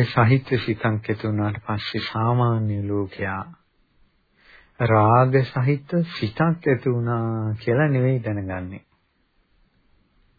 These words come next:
ඒ රාගයට අනුව එයා එකතු වෙලා යනවා. යම් රූපයකට නම් රාගය ඇති වුණේ, ඒ රූපය ගැන හිතනවා. යම් ශබ්දයකට නම් රාගය ඇති වුණේ,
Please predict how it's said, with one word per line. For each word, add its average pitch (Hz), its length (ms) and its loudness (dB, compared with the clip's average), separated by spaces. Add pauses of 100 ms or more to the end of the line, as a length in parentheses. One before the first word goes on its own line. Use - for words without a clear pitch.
(600)
ඒ 120 280 4
රාගයට 127 680 4
අනුව 135 300 0
එයා 131 220 2
එකතු 117 340 -4
වෙලා 92 220 -6
යනවා. - 300 -18 (2250)
යම් 123 200 6
රූපයකට 113 680 4
නම් 117 280 0
රාගය 101 480 0
ඇති 110 240 0
වුණේ, 156 380 2 (420)
ඒ 135 180 8
රූපය 156 520 4
ගැන 202 200 0
හිතනවා. 104 560 -4 (1700)
යම් 123 220 6
ශබ්දයකට 131 720 6
නම් 143 260 2
රාගය 113 440 0
ඇති 131 280 2
වුණේ, 180 320 0